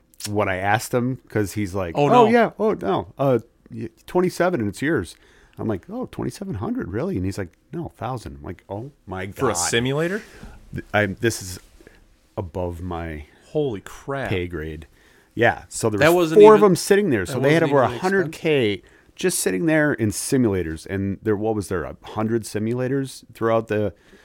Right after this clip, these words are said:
Speaker 2: Probably.
Speaker 1: or at, at least fifty or sixty throughout the show.
Speaker 2: Yeah.
Speaker 1: Um, various levels, but,
Speaker 2: There probably
Speaker 1: uh,
Speaker 2: were quite a few that were two or four thousand in, in that range, and then there was quite a few that were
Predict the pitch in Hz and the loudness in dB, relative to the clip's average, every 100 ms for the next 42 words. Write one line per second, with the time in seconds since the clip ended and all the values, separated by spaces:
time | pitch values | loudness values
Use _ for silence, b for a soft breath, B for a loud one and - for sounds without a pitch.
0 | b - 214 127 131 196 110 95 82 - | b -2 0 0 -4 -4 -4 -2 -4 -6
1 | 98 - 107 110 113 123 147 - 143 135 | -8 -6 -4 -2 -2 -2 -2 -2 -2 0
2 | 113 - 120 117 - 127 - 113 110 101 | -2 -2 -4 -6 -6 -6 -4 0 2 2
3 | 107 92 87 104 104 127 - 156 156 131 | -2 -4 -6 -4 -2 -4 -8 -8 -8 -8
4 | b b - 101 92 87 90 104 104 101 | b b -6 -2 -2 -4 0 2 2 2
5 | 98 - - - - - - 101 101 107 | 0 -2 -4 -8 -12 -14 -8 -4 -2 0
6 | 120 135 - 95 175 185 202 - 147 127 | -2 -4 -4 -2 0 2 2 2 0 0
7 | 139 127 - 120 131 117 107 - - 123 | -2 -2 -4 -4 -2 -2 -4 -8 -6 -2
8 | 117 110 107 - - 117 110 113 113 113 | -2 -2 -6 -10 -4 -2 -2 -2 -4 -4
9 | 139 135 123 127 123 165 127 117 107 110 | -8 -8 -10 -10 -10 -8 -4 -2 -2 -4
10 | 104 110 151 - - 120 113 113 110 117 | -6 -6 -8 -12 -6 -6 -4 -4 -4 -6
11 | - - 113 110 - 113 123 127 113 110 | -12 -6 -4 -4 -6 -6 -4 -4 -4 -4
12 | 107 | -6